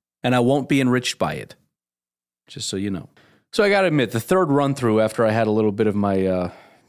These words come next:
weird energy drinky thing, whatever this is called,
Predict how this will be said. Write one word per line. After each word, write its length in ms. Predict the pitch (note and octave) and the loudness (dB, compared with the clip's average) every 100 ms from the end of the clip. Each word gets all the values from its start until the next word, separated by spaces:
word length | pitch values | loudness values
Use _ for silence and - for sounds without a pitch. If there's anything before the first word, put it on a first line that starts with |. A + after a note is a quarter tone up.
| A#2+ A#2+ | -18 -6
weird 400 | A2 G#2 G#2 G2+ | -2 -2 -4 -8
energy 360 | A2 A#2 G#2 G2+ | -4 -2 -2 -2
drinky 400 | G#2+ G#2 F#2+ G2 | -2 -2 -2 -6
thing, 220 | A2 G2+ | -4 -2
whatever 300 | G2 G#2 G2+ | 0 0 0
this 180 | F#2+ F2+ | -2 -4
is 100 | F#2 | -6
called, 240 | F#2+ F2+ | -6 -6